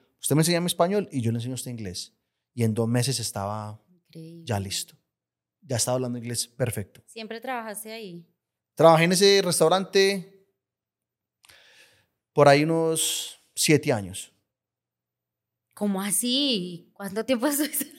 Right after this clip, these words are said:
Speaker 2: Australia?
Speaker 1: Yo estuve en Australia diez años.
Speaker 2: Grúa, yo, pues te juro que yo tenía en mi mente que habías estado como un año.
Speaker 1: Yo tra-, yo viví en Australia diez años. Yo llegué el año pasado.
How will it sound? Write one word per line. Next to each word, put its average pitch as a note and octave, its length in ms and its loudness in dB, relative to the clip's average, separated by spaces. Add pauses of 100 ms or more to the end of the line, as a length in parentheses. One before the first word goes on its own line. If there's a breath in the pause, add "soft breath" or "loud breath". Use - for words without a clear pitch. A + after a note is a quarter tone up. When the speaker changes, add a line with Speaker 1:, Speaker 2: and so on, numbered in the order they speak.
(220)
Speaker 2:
Australia? - 1040 -6
Speaker 1:
Yo C3+ 80 0
estuve C#3 160 2
en C#3 60 2
Australia A2+ 300 -4
diez A#2+ 200 -4
años. A#2+ 480 -6 (440)
Speaker 2:
Grúa, A3 580 -2
yo, G3+ 180 -8 (560)
pues C4+ 280 2
te A#3+ 160 2
juro D4+ 340 2
que D4+ 100 -8
yo B3 100 -4
tenía A#3+ 220 -6
en B3+ 60 -8
mi B3 60 -10
mente B3 280 -10
que A#3+ 100 -10
habías G#3 200 -6
estado G#3+ 300 -10
como G#3+ 280 -10
un G3 200 -12
año. F3 380 -10 (400)
Speaker 1:
Yo A#2+ 160 -4
tra-, B2+ 200 0
yo A#2 180 -2
viví A#2 220 -6
en A#2+ 80 -4
Australia C3+ 320 -4
diez G#2 220 -8
años. G2 420 -14 (540)
Yo A#2+ 100 -8
llegué A#2 140 -2
el A#2 60 -2
año A#2 140 -6
pasado. A2 500 -6